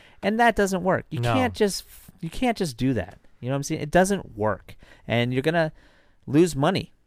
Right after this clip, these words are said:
Speaker 1: You're gonna lose money. And you're gonna blame it on whatever you wanna blame it on. But at the end of the day, you're gonna lose money. And it does an injustice to gay people everywhere that want a gay Captain America, because you're right. And I said it, you know,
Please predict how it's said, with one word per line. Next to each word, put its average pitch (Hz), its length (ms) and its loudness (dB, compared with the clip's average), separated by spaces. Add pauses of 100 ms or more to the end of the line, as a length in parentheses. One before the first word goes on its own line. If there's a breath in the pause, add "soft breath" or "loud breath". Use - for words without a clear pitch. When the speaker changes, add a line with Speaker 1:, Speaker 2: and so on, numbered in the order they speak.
(120)
Speaker 1:
You're 123 140 -4
gonna 127 340 -2
lose 113 320 -2
money. 98 300 -2
And 110 100 -4
you're 120 60 -4
gonna 135 100 0
blame 139 320 0
it 196 60 2
on 165 160 2
whatever 151 260 2
you 185 80 -2
wanna 170 140 0
blame 139 260 -2
it 143 60 -2
on. 104 140 -2
But 107 120 -4
at - 40 -20
the 110 120 -6
end 160 180 -2
of 165 60 -6
the 156 80 0
day, 120 560 0 (220)
you're 110 100 -8
gonna 120 180 0
lose 92 220 -4
money. 90 400 -10
And 131 300 2 (180 soft breath)
it 131 80 -6
does 196 220 4
an 185 60 0
injustice 117 920 2 (420 soft breath)
to 135 120 0
gay 156 180 6
people 127 300 2
everywhere 107 580 2 (240 soft breath)
that 107 160 2
want 131 200 2
a 120 40 -2
gay 113 140 -2
Captain 117 280 0
America, 127 320 -2
because 110 520 -2 (240 soft breath)
you're 120 120 -2
right. 117 320 2 (120)
And 113 120 0
I 113 60 0
said 139 200 -2
it, 127 140 -4 (360)
you 110 160 -4
know, 92 280 -4